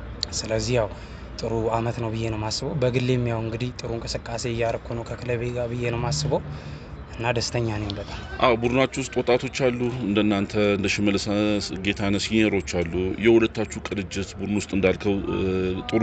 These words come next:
Speaker 2: ጅማሩ እንድታደርጉ አድርጓል እና የሁለታችሁ ቅንጅት እንዴት ታየዋለህ?
Speaker 1: እንግዲህ ያው ለእኛ ሌጀንዶች ናቸው ሽሜም ጌችም።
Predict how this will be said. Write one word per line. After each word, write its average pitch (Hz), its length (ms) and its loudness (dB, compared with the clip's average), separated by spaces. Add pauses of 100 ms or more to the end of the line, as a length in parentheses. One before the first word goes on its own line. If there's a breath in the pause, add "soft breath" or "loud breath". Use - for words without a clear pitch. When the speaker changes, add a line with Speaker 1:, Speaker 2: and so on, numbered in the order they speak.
Speaker 2:
ጅማሩ 101 320 4
እንድታደርጉ 101 500 4
አድርጓል 90 360 -2
እና 110 160 0 (520 loud breath)
የሁለታችሁ 131 600 4
ቅንጅት 101 340 4
እንዴት 101 220 0
ታየዋለህ? 82 420 0 (920 loud breath)
Speaker 1:
እንግዲህ 147 320 4
ያው 156 160 6 (460 loud breath)
ለእኛ 123 260 -4 (180)
ሌጀንዶች 127 520 2
ናቸው 117 320 -2
ሽሜም 120 340 -2 (460 loud breath)
ጌችም። 123 380 2